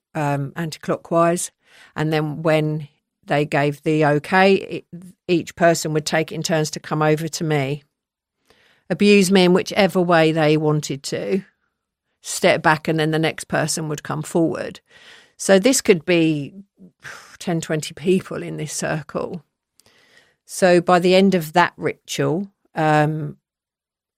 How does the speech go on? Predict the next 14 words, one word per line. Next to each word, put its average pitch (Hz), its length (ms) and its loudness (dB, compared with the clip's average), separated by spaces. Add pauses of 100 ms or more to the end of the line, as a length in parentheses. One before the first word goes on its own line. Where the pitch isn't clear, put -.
(140)
that 226 180 4
would 202 120 0
also 180 260 4
include 160 340 0
lots 127 200 -6
of 139 120 -14
chanting 156 840 0
and, 127 520 -10 (160)
um, 139 500 -6
swaying 165 840 2
and, 110 400 -10
you 156 160 -8
know, 107 240 -4
really 139 500 -6